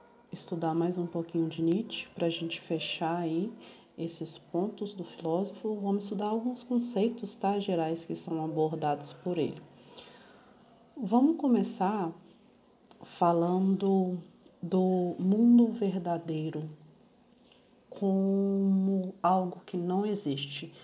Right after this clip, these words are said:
que foi uma das críticas elaboradas por Nietzsche, é, em relação à metafísica, tá? Então ele vai criticar Platão e o cristianismo.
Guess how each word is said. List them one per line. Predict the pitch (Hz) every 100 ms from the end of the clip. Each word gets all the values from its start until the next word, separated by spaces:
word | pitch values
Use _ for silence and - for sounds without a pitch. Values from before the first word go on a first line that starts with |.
| - - - -
que | 190
foi | - 180
uma | 180 180
das | 175 180 -
críticas | 180 165 - 165 165
elaboradas | 165 160 160 160 156 147 156 -
por | - 165 156
Nietzsche, | 175 202 - - - - - - _ _ -
é, | 175 165 160 156 147 143
em | 156
relação | 165 165 165 165 170 165
à |
metafísica, | 165 156 196 220 - 147 - - - - - - - -
tá? | 170 220 - - - -
Então | 190 180 185
ele |
vai | 190 185
criticar | 185 208 226 - 208 190 185 -
Platão | 190 185 - 180 180 220
e | 233
o | 196
cristianismo. | 190 196 185 - - 165 165 151 160 160 190 190